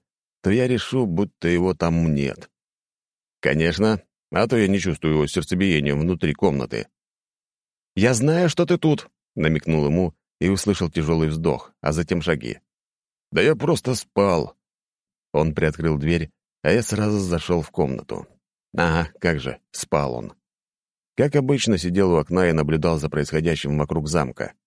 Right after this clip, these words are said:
«Ты как, лучше себя чувствуешь?» Присел на стул и внимательно осмотрел своего пациента. «Да хоть прямо сейчас в бой!» — воскликнул Александр, а я подскочил со своего места и похлопал его по плечу.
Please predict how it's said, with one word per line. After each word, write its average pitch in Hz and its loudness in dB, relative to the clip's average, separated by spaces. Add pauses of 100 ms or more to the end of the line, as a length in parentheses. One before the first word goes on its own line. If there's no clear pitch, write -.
(1160)
«Ты 135 2
как, - 0 (300)
лучше 170 2
себя - 2
чувствуешь?» 64 -6 (440)
Присел 71 2
на 73 0
стул 85 -2 (380)
и 101 2
внимательно 87 2
осмотрел 78 0
своего 71 0
пациента. 73 -4 (800)
«Да 101 4
хоть - 0
прямо 151 4
сейчас 139 0
в 78 -4
бой!» — 85 -2 (220)
воскликнул 73 -2
Александр, 80 -2 (460)
а 82 0
я 113 0
подскочил 107 -2
со 82 -6
своего 80 0
места 90 0
и - -4
похлопал 85 -2
его 73 2
по 73 -4
плечу. - -8